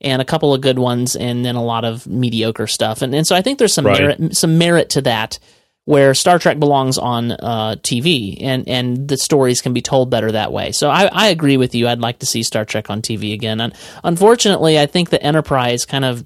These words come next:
Speaker 1: destroyed any hopes of, of getting that anytime soon. But, I mean, 'cause, because the, the studios, the suits at the studio, all they do is they point at, at, at Enterprise and say, "Well, look, it didn't, Star Trek on T V doesn't do any good." It's like, "Well, mm, that wasn't Star Trek on T V." <laughs> Do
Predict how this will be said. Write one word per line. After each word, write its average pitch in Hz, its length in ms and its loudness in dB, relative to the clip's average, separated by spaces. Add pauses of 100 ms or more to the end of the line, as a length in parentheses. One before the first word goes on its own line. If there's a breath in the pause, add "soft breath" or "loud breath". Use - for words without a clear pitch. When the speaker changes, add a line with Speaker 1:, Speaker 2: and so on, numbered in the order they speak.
(140)
Speaker 1:
destroyed 127 640 0
any 117 160 -2
hopes 120 360 -2
of, 117 260 -2
of 131 340 -6
getting 135 280 0
that 107 200 -6 (220)
anytime 113 500 -4
soon. 107 480 -4 (160)
But, 117 640 -6 (460 loud breath)
I 160 60 -2
mean, 165 120 2
'cause, 156 220 2
because 202 600 0
the, 208 160 2 (260 loud breath)
the 208 100 2
studios, 143 880 2
the 160 140 0
suits 320 320 0
at - 80 -4
the 147 80 -2
studio, 160 380 4
all 160 160 4
they 190 120 4
do 160 160 4
is 147 120 2
they 156 100 2
point 160 320 -2
at, - 180 -4
at, 135 220 2
at 131 180 2
Enterprise 139 480 0
and 123 80 -2
say, 131 140 0
"Well, 147 140 4
look, 190 260 2
it 170 80 -2
didn't, 175 240 0
Star 226 240 2
Trek 247 180 0
on 226 140 2
T 226 100 0
V 220 160 0
doesn't 202 220 2
do 208 160 4
any 196 100 4
good." 185 260 4
It's 123 100 -4
like, 147 140 -2
"Well, 147 200 -2
mm, 135 300 0
that 160 140 2
wasn't 147 300 0
Star 131 180 2
Trek 127 240 -2
on 117 140 -4
T 120 160 -4
V." 117 380 -4
<laughs> - 40 -20
Do 170 220 2